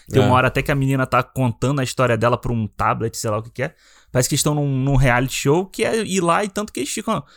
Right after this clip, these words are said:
Speaker 1: ó, esse aqui é o que matei, a contagem é minha, entendeu?
Speaker 2: É. Isso é legal porque também f-, foi, foi uma outra subversão do filme quando eles fazem a introdução desses personagens ali, né? Vivido lá, o ca-, líder deles vivido pelo Udo Kier, né?
Speaker 1: Udo Kier.
Speaker 2: O ator alemão e tal.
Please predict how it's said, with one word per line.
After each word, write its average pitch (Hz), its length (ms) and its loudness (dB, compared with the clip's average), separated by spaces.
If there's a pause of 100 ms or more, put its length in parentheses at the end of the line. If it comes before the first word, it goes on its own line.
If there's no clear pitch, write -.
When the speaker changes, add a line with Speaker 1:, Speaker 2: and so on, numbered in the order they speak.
Speaker 1:
ó, 143 140 4
esse 123 200 2
aqui 151 280 -4
é 190 40 4
o 190 60 0
que 190 140 -12
matei, 170 380 0
a 175 40 -4
contagem 170 540 -2
é 190 40 -6
minha, 131 380 -2
entendeu? 110 340 4
Speaker 2:
É. 110 380 2 (500)
Isso 285 220 2
é 294 60 2
legal 151 300 4
porque 147 220 -2
também 120 500 -2
f-, 113 260 -8
foi, 127 200 0
foi 131 160 -2
uma 131 180 -2
outra 127 260 -4
subversão 135 560 -2
do 135 100 -6
filme 123 420 -2
quando 120 400 -4 (300)
eles 120 140 0
fazem 123 240 2
a - 20 2
introdução 120 340 -2
desses 117 200 -6
personagens 107 560 -4
ali, 98 260 -4
né? 110 100 -2
Vivido 92 340 -6
lá, 92 140 0
o 95 220 -4
ca-, 87 140 -6
líder 104 240 -2
deles 101 240 0
vivido 98 280 -8
pelo 95 240 -6
Udo 107 200 -2
Kier, 110 600 -10
né? 95 120 -6
Speaker 1:
Udo 101 100 -2
Kier. - 500 -12 (360)
Speaker 2:
O 87 100 -6
ator 82 380 -4
alemão 104 520 2
e 107 40 -2
tal. 113 440 2